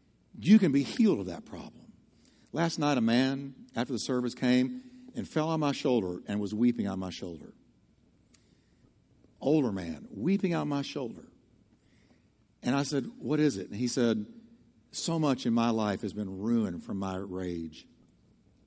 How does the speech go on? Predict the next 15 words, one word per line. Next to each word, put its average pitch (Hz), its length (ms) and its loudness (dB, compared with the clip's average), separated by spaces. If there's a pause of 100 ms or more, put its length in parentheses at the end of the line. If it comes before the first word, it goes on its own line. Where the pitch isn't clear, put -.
(680)
But 92 240 -8
this 175 460 -2
message 120 840 -10 (600)
spoke - 680 -4
to - 120 -10
me." - 400 -10 (1500)
And 120 80 0
he 127 80 4
said, 127 180 0
"I 160 200 -2
believe 120 300 2
God's 127 260 0
gonna 131 180 -4
heal 135 300 -6
me - 260 -16